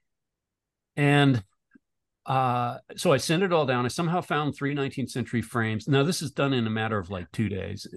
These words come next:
and there were multiple changes on the map, too. And, uh, I sent it all down there, and they wanted me to drive it down. Uh, th-, this is the original map before the private plane thing. And I said, "I can't drive all the way down there in time 'cause I've gotta finish the Book of Secrets."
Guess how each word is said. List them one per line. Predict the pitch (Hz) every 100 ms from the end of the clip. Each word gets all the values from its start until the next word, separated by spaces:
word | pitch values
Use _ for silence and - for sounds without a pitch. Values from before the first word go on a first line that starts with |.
| -
and | 131 120
there | 123
were | 123 123
multiple | 143 131 120
changes | - 117 104 95
on | 101
the | 98
map, | 98 90 - -
too. | 107 101 - _ _ _ _ _ _ _
And, | 131 127 123
uh, | 123 123 123 _ _ _ _ _ _ _ -
I |
sent | - 147
it | 139
all | 131
down | 123 113
there, | 110
and | 123 123
they | 127
wanted | 143 180
me | 180
to | 147
drive | 113 120 127 131
it | 110
down. | - 98 - 117 _ _ _ -
Uh, | 107 101 107
th-, | 107 110
this | 123 104 -
is | 104
the | -
original | 107 131 110 98
map | 98 95 - _
before | - - 123 113
the | 98
private | - 101 101
plane | - 107 107
thing. | - 98 110 _ _ _ _ _ _ _ _ _
And | 135 127
I |
said, | 123 113 107
"I |
can't | - 160
drive | 165 143 131
all | 127
the | 120
way | 117
down | 113 113
there | 110
in |
time | - 101
'cause | 107 104
I've | 117 113
gotta | - 107 107
finish | - 104 98
the | 117
Book | 107 -
of | 117
Secrets." | - 214 226 98 104 -